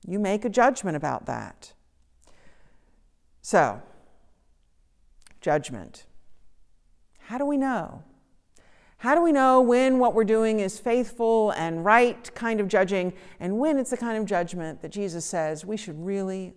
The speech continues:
leave it alone? Because Jesus did say here, "Do not judge and you will not be judged." Well, it's important in understanding this phrase to look at the context.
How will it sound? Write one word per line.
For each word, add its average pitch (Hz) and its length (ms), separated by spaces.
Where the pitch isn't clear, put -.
leave 170 240
it 165 180
alone? 127 540
Because 180 220
Jesus 226 380
did 233 200
say 285 280
here, 123 320
"Do 190 160
not 190 180
judge 202 420
and 165 160
you 185 120
will 170 100
not 190 260
be 220 160
judged." 95 680
Well, 240 140
it's 247 140
important 247 420
in 214 80
understanding 226 540
this 196 100
phrase 170 380
to - 120
look 214 160
at 226 60
the - 80
context. 165 960